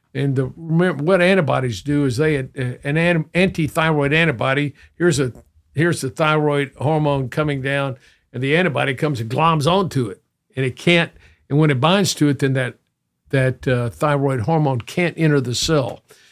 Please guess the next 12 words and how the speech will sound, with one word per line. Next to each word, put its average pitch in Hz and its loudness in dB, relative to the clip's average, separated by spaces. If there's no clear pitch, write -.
Now, 156 0
let 196 4
me 214 6
mention 170 2
something 165 2
else 170 2
to 139 0
you 131 2
that 139 0
is 131 -2
a 147 2
problem, 170 -2